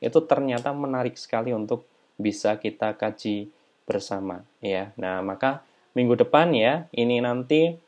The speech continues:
eh, salah satu tugasnya teman-teman adalah bahwa teman-teman nanti silahkan ya, silahkan mencari, mencari kurikulum dua ribu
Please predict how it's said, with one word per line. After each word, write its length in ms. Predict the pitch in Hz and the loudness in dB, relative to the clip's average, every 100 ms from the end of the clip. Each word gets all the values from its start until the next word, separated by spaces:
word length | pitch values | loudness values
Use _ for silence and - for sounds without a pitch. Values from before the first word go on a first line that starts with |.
| _ _ _ _ _ _ _ - | _ _ _ _ _ _ _ 0
eh, 400 | 120 117 113 117 | 2 2 2 -2
salah 320 | 120 123 123 | 2 2 4
satu 240 | 131 127 | 2 0
tugasnya 480 | 127 123 110 - 120 113 | 0 4 4 4 0 2
teman-teman 640 | 117 120 117 117 143 139 | 0 2 0 0 -2 -2
adalah 560 | 127 104 98 98 139 147 _ _ _ _ _ - | -2 -2 2 2 2 0 _ _ _ _ _ 4
bahwa 400 | 117 110 110 107 | 4 6 4 2
teman-teman 720 | 107 120 117 117 123 165 165 170 - | 2 0 2 2 2 2 2 -2 -10
nanti 560 | - 120 120 117 147 156 | -4 -2 -2 0 0 0
silahkan 720 | 156 139 123 127 - 113 120 143 _ | -2 0 2 0 -4 -4 -4 -8 _
ya, 320 | - 101 107 123 _ _ _ - | -6 -2 -2 -6 _ _ _ -10
silahkan 560 | - 127 127 - 156 | -2 -2 -2 -2 -2
mencari, 880 | 160 147 143 143 117 98 101 123 165 _ _ _ _ _ _ _ _ _ _ _ _ - _ _ _ - | 0 0 0 2 2 2 0 -2 -6 _ _ _ _ _ _ _ _ _ _ _ _ -20 _ _ _ -4
mencari 800 | 127 131 131 135 131 135 170 - | 0 0 2 2 4 4 0 2
kurikulum 960 | 156 156 160 160 151 156 160 175 180 | 6 8 6 4 6 8 8 6 4
dua 320 | 165 127 117 117 | 2 8 10 10
ribu 560 | 120 - 131 127 127 | 4 0 0 0 -2